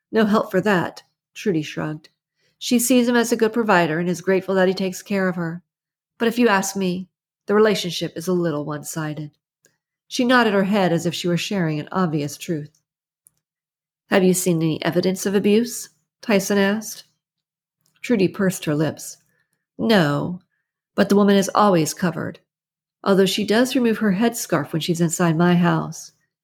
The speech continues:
She leaned forward and added, "She even lets my husband see her hair." I think that may be a big deal for them. She straightened and continued, "Anyway, I think she'd like to be a little more progressive than he allows."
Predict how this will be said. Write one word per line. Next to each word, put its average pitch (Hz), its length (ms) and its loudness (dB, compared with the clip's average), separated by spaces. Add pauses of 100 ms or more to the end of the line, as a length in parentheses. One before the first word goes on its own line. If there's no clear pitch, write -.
(120)
She 202 200 2
leaned 175 200 4
forward 165 280 4
and 151 100 -4
added, 160 400 -2 (680)
"She - 200 -6
even 180 320 2
lets 170 240 -2
my 170 80 4
husband 185 640 -2
see - 220 -2
her 160 160 -2
hair." 160 540 -2 (680)
I 208 200 -2
think 277 220 -2
that - 180 6
may 240 140 4
be 190 140 4
a 165 60 2
big 202 260 0
deal 196 200 4
for 170 180 -6
them. - 300 -8 (960)
She 240 200 2
straightened 156 500 0
and 147 120 -4
continued, 147 640 -6 (680)
"Anyway, 165 580 0 (520)
I 185 100 4
think 202 200 2
she'd 190 200 0
like 185 180 4
to 190 60 -10
be 190 80 4
a 190 60 4
little 185 200 4
more 175 180 2
progressive 170 640 -2
than 165 180 -2
he 165 460 0
allows." 175 760 -2